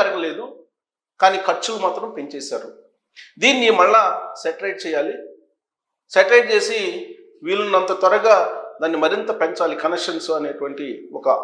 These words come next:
ఆదేశాన్ని, ఒక డైరెక్షన్ని చంద్రబాబు నాయుడు గారు ఇవ్వడం జరిగింది. ఈ రివ్యూ మీటింగ్ సంబంధించినటువంటి న్యూస్ వచ్చిన తర్వాత దాన్ని చదువుతూ ఉంటే జీవీ రెడ్డి గారు అప్పట్లో ఏది చెప్పారో అదంతా వాస్తవమే అని చెప్పి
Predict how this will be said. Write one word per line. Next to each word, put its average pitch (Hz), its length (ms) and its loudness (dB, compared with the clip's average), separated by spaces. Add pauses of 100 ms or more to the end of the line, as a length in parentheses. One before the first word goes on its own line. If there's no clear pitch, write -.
ఆదేశాన్ని, 190 520 2
ఒక 160 100 -2 (100)
డైరెక్షన్ని 180 540 2 (520)
చంద్రబాబు 151 340 -2
నాయుడు 127 200 -2
గారు 147 140 -2 (340)
ఇవ్వడం 131 320 -4
జరిగింది. 110 320 -10 (640)
ఈ 180 40 8 (120)
రివ్యూ 233 300 4
మీటింగ్ 240 360 4 (460)
సంబంధించినటువంటి 175 720 2
న్యూస్ 202 280 -2
వచ్చిన 185 300 -4
తర్వాత 143 220 -2 (100)
దాన్ని 147 260 0
చదువుతూ 226 360 2 (100)
ఉంటే 110 260 -6 (1120)
జీవీ 254 280 6
రెడ్డి 269 200 4
గారు 240 160 6
అప్పట్లో 220 280 -2 (120)
ఏది 196 120 0 (100)
చెప్పారో 180 420 2 (240)
అదంతా 185 400 0 (160)
వాస్తవమే 165 720 2 (880)
అని 135 160 -6
చెప్పి 175 280 -6